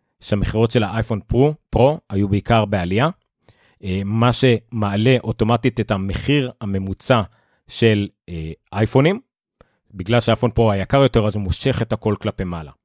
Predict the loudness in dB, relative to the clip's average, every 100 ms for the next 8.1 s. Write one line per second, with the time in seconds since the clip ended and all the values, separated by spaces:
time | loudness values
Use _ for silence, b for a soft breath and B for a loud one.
0 | b b b b -14 -4 -2 0 0 0
1 | 2 4 4 4 2 2 2 2 0 0
2 | 2 2 0 -2 -4 -6 -6 -6 -2 0
3 | 0 -4 b b b -10 -2 -2 0 2
4 | 2 2 0 -4 _ -10 -6 -2 -2 -2
5 | -6 -4 -4 -2 0 2 2 0 2 2
6 | 0 -2 -2 2 2 2 2 0 -2 -6
7 | -6 -6 -4 -2 -2 -4 -2 -2 0 2
8 | 2